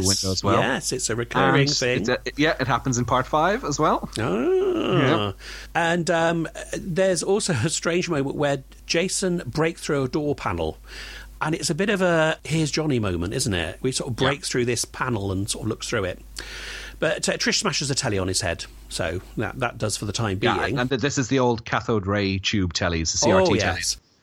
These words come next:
Speaker 2: So there's a lot of weight in it and a lot of electricity. Yeah.
Speaker 1: Oh, yeah, that's right. It's sparking and all sorts of things. Yes, that's right. But he, it's not the end of him. He chases them around.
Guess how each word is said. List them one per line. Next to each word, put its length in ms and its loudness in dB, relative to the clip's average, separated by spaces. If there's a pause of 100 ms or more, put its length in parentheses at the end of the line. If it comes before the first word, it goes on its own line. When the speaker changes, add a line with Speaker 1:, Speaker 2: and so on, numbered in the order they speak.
Speaker 2:
So 160 2
there's 160 0
a 40 4
lot 100 4
of 60 2
weight 300 2
in 80 2
it 100 0
and 140 0
a 40 2
lot 180 0
of 60 -2
electricity. 480 -2 (100)
Yeah. 140 -2
Speaker 1:
Oh, 180 2
yeah, 80 2
that's 160 -2
right. 160 -4
It's 100 -2
sparking 560 0
and 200 0
all 160 0
sorts 240 -4
of 80 -4
things. 260 -2
Yes, 420 -4
that's 140 -4
right. 260 -4 (920)
But 160 2
he, 100 0
it's 180 -4
not 160 2
the 100 4
end 140 2
of 60 -2
him. 100 2
He 80 2
chases 340 0
them 120 2
around. 520 2